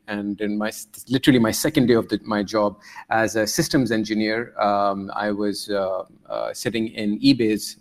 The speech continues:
uh, headquarters. And, uh, they had kept us, uh, waiting for about almost two hours. Um, and they kept telling us not to leave and, and that, you know, they, we, we were needed. Um, and then eventually they took us backstage. And, uh, what we learned was that they were in the middle of a massive cyber attack.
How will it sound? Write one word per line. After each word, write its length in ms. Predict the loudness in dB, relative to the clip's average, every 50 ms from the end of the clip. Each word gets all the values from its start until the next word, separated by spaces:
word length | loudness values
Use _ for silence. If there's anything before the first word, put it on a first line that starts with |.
| -8
uh, 240 | -4 -2 -2 -2 -2
headquarters. 680 | -2 -2 -4 -4 -4 -6 -8 -8 -8 -10 -18 -18 -18 _ _ -20 -20 -20 -20 -20 -20 -16 _ -4
And, 400 | -2 0 2 2 2 2 2 2 2
uh, 280 | 4 4 4 2 2 2
they 80 | 2 0
had 180 | 0 0 -2 -2
kept 240 | -4 -4 -2 -2
us, 320 | -4 -4 -4 -4 -8 -4 -2
uh, 240 | 0 0 0 0 0
waiting 320 | 2 0 0 0 -2 -4
for 200 | -4 -4 -4 -4
about 480 | -2 -2 0 -2 -2 -2 -4 _ -6 -4
almost 420 | -4 -2 -2 -2 -4 -4 -6 -8
two 140 | -4 -2 0
hours. 420 | 0 0 0 -2 -4 -4 -8 -10 -4
Um, 640 | -2 0 2 2 2 0 -2 -2 -4 -6 -6 -6 -6
and 160 | -4 -2 -2
they 60 | -2
kept 240 | 0 -2 -2 -2 0
telling 240 | 0 0 0 0 -2
us 180 | -4 -4 -6
not 240 | -4 -4 -4 -4 -4 -4
to 40 |
leave 320 | 0 6 8 8 8 8 6
and, 220 | 2 0 0 -2
and 240 | -2 -4 -6 -6 -6 -2
that, 180 | -2 -2 -2 _ _
you 80 | -8 -6
know, 100 | -6 -4
they, 140 | -4 -6 -4
we, 180 | -4 -4 -4 -4 -2
we 120 | -2 -2 0
were 100 | 0 0
needed. 400 | 0 0 2 2 2 0 0 -8 -16 -20 -20 -20 -16 -8 -2
Um, 420 | 0 2 4 4 2 2 0 -2 -4
and 140 | -2 -2 0
then 80 | 0 0
eventually 380 | 0 0 0 0 0 0 2
they 100 | 2 0
took 200 | 0 -2 -6 -6
us 100 | -6 -6
backstage. 720 | 0 0 0 0 0 -2 -2 2 4 4 4 2 0 0
And, 280 | 0 2 2 2 2 0
uh, 380 | 0 2 2 2 2 2 0 -2
what 160 | -4 -6 -4 0
we 100 | 0 2
learned 280 | 2 2 0 0 -2 -2
was 180 | -4 -4 -4
that 160 | -4 -4 -2 -2
they 100 | -2 0
were 140 | 0 -2
in 260 | -4 -6 -6 -6 -4 0
the 80 | 0
middle 240 | 0 0 0 -2 -4
of 120 | -4 -4
a 80 | -4 -4
massive 440 | -4 -4 -4 -2 -4 -4 -6 -8 -8
cyber 400 | -6 -2 -2 -2 0 0 -2 -4
attack. 320 | -4 -6 -10 -10 -12 -14